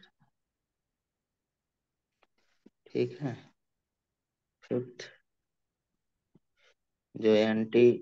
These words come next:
neurotransmitter are decomposed through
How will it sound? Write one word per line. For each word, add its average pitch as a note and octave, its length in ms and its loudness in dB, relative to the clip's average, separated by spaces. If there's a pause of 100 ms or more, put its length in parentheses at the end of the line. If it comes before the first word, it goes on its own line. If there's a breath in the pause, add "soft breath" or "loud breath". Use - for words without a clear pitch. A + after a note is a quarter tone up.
(120)
neurotransmitter A2 1120 0 (440)
are G2+ 200 2 (120)
decomposed G2 720 -2 (4000)
through B2 220 2